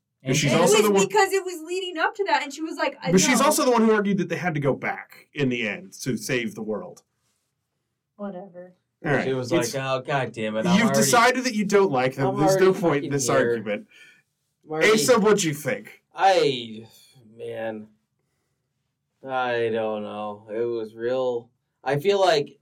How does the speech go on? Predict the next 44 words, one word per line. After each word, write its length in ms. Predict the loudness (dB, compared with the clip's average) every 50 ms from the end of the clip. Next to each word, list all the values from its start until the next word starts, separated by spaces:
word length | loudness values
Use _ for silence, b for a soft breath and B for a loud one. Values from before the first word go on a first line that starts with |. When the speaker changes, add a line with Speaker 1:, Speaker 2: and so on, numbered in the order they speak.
| _
Speaker 4:
um, 440 | -4 -2 0 0 0 -2 -4 -6 -8 -8
I've 180 | -8 -6 -6
enjoyed 440 | -6 -8 -6 -6 -4 -4 -4 -4 -4
this 240 | -4 -4 -4 -4 -6
conversation 1080 | -12 -12 -12 -12 -12 -12 -14 -18 -12 -10 -10 -10 -10 -12 -14 _ -16 -16 -16 -18 -20 -20 -20
about 420 | -20 -20 _ -6 -4 -2 -2 -2 -4
the 80 | -8
book, 420 | -10 -6 -6 -4 -4 -4 -4 -8 _ _ _ _ _ _ _ _ _ _ _
but 120 | -4 -4
if 140 | -4 -4 -4 -4
I 160 | -4 -4 -2
was 320 | -2 -4 -4 -6 -6 -12
reading 520 | -10 -8 -8 -8 -6 -8 -8 -8 -8 -8 -6
the 120 | -6 -6
book 360 | -6 -4 -6 -6 -6 -8 -10
myself, 720 | -12 -12 -12 -12 -14 -16 -14 -10 -8 -6 -6 -6 -6 -8
if 160 | -12 -12 -10
I 140 | -10 -10 -10
could 260 | -10 -14 -16 -16 -14 -14
get 200 | -14 -14 -14 -14
through, 260 | _ -18 -18 -18 -20 _ _ _ _ _ _ _ _ _ _ _ _ _ _ _ _ _ -20
you 100 | -18 -16
know, 160 | -16 -16 -16
most 300 | -12 -12 -12 -12 -14 -16
of 80 | -20
the 80 | -20 -18
pages, 420 | -14 -12 -12 -12 -12 -14 -18 -18 -18
you 100 | -18 -16
know 160 | -16 -16 -16
how 220 | -16 -20 -20 -20 _ -20 _
it 80 | -20
is. 120 | -20 -20 _ _ _ _ _ _ _ _ _
Um, 840 | 0 2 2 4 4 2 0 2 2 2 0 2 2 0 0 0 -2 -8 -6
Speaker 1:
<laughs> 40 | -2
Speaker 4:
I 240 | 0 4 4 4 4
don't, 600 | 4 4 2 2 2 0 0 -2 -2 -2 -2 -10 _ B B B B B B _ -10 -6
I 160 | -2 -2 -2
don't 240 | -2 -2 -4 -6 -8
think 180 | -12 -12 -10
I 100 | -8 -8
would 200 | -8 -8 -8 -10
enjoy 380 | -12 -16 -16 -16 -14 -12 -12 -12
it 340 | -12 -12 -14 -16 -18 -20 _
myself 500 | -18 -18 -16 -16 -16 -16 -16 -16 -18 -20